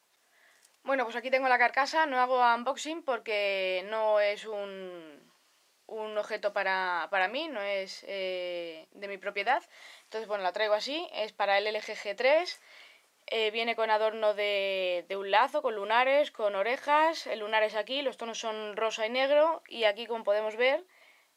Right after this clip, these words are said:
viene Mini y como el certificado de Disney, aunque eso se ponga en todos, y rosa completo por, por dentro. Y bueno, vemos que tiene aquí para el sensor, eh,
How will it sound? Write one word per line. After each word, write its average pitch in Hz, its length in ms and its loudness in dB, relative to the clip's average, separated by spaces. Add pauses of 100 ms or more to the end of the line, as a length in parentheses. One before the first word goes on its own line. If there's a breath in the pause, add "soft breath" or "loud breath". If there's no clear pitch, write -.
viene 220 340 0
Mini 294 560 -2
y 269 360 -4
como 226 160 0
el 208 80 -2
certificado 214 540 2
de 208 140 6
Disney, 294 580 -2 (220)
aunque 196 240 -6
eso 196 140 -10
se 196 80 -14
ponga 196 220 -2
en 196 100 -6
todos, 320 500 2 (380)
y 269 260 -6 (140)
rosa 220 340 -2
completo 233 460 -2
por, 175 480 0 (120)
por 190 160 0
dentro. 175 360 -6 (880 loud breath)
Y 240 200 -6
bueno, 208 420 -2
vemos 226 400 -4
que 247 120 -2
tiene 233 360 -2
aquí 294 600 -2 (100)
para 240 320 4
el 247 180 -2
sensor, 214 960 0
eh, 185 1000 -2